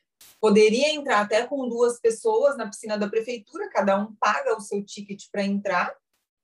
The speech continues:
e tem o, o período, né, de cinquenta minutos,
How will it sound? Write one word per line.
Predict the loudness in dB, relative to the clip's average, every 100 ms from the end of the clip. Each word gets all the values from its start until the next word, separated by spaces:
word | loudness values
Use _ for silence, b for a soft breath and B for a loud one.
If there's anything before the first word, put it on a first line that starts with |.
| _ _ _ _ _ _ -8
e | -4 -2 -2 0 -2 -2 -4 -2
tem | -2 -4
o, | -2 -2 -2 -6
o | -6 0
período, | 0 0 -4 -4
né, | -2 -2 -2
de | -6 -8 -8 -12 -14 -12
cinquenta | 0 2 4 2 4 4
minutos, | 6 6 4 2 -2